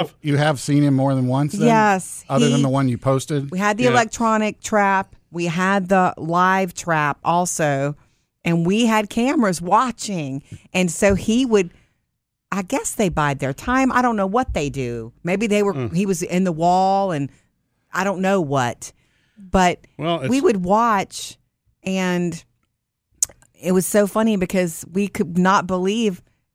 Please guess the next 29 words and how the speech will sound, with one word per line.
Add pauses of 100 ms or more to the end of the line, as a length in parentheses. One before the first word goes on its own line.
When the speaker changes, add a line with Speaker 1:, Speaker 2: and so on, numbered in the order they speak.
Speaker 3:
that
it
wasn't
trapping
him.
That's,
that
became
the
thing.
Like,
what
are
we
gonna
do?
We
can't
get
him.
We
know
he's
there.
He's
taunting
us.
Speaker 2:
Mm-hmm.
Speaker 1:
Yeah.